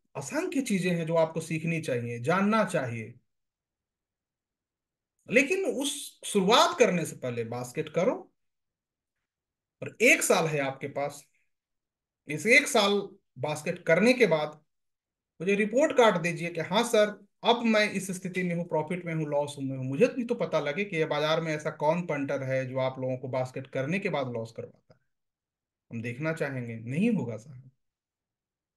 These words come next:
आसान नहीं है। बहुत मुश्किल है। अब आपको चार्ट रीडिंग भी नहीं आती है, तब तो थोड़ा सा गलत बात है।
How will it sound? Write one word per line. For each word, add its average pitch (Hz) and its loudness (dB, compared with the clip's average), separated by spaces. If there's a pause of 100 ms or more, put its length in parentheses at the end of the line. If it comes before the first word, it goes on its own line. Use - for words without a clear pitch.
आसान 170 0
नहीं 175 2
है। 123 -6 (500)
बहुत 226 2
मुश्किल 175 2
है। 123 -6
अब 151 -2
आपको 202 2
चार्ट 196 2
रीडिंग 208 4
भी 190 0
नहीं 175 4
आती 156 0
है, 127 -6
तब 135 -4
तो 165 -4
थोड़ा 143 -4
सा 135 -6
गलत 123 -4
बात 110 -16
है। - -20